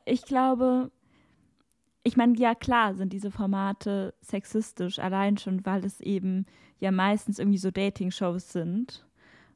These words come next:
und es eben diese zwei Geschlechter aufeinandertreffen oder beim, ähm, <laughs> finde ich auch eigentlich schade, dass es nur einen schwulen Bachelor gibt und keine lesbische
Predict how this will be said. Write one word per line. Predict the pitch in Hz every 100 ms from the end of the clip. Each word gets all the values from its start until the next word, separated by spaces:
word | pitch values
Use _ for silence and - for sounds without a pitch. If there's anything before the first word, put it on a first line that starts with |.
| _
und | - 101 190
es | 190
eben | 117 180 180 180 180 190
diese | 175 170
zwei | - 170
Geschlechter | 175 - 185 202 175 175
aufeinandertreffen | 185 185 175 180 - 180 170
oder | - 175 170 165
beim, | - 170 170 185 - _ - - - - _ -
ähm, | 185 170 180
<laughs> | 208 -
finde | - 196
ich | 175
auch |
eigentlich | 110 185 190 -
schade, | 190 175
dass | 170 170
es | 185 202
nur | 185
einen | 180
schwulen | - 196 196 185 180
Bachelor | 170 - - 185
gibt | 190 202 - -
und | 196
keine | - 196 196
lesbische | 185 202 - 208 - 277